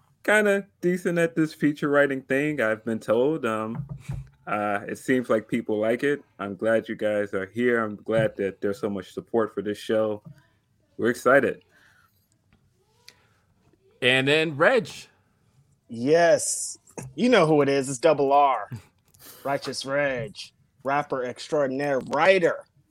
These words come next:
Speaker 3: That's what I tell a lot of people. Yo, no. I mean, it's me. Writer for Pro Wrestling Illustrated. Gotta rep the gang always. Uh,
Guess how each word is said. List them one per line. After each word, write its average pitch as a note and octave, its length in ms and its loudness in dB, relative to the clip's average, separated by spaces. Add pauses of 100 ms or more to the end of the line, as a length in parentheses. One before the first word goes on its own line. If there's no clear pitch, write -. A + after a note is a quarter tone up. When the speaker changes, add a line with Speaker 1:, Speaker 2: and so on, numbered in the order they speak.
(300)
Speaker 3:
That's G#2 120 -16
what A#2 100 -6
I A2 60 -4
tell G#2+ 200 -8
a G#2+ 40 -6
lot G2+ 180 -6
of G2 80 -16
people. A2+ 260 -4
Yo, B2 220 6
no. B2+ 300 4 (120)
I A#2+ 80 -2
mean, C3+ 260 0
it's - 160 -6
me. D3 240 2 (560)
Writer D3+ 300 6
for C#3+ 180 -2
Pro E3 300 0
Wrestling D#3 360 0
Illustrated. D#3 540 -2
Gotta C#3+ 200 -2
rep C#3 280 -4
the C3+ 80 -2
gang B2+ 420 -6
always. B2+ 960 0
Uh, B2+ 100 0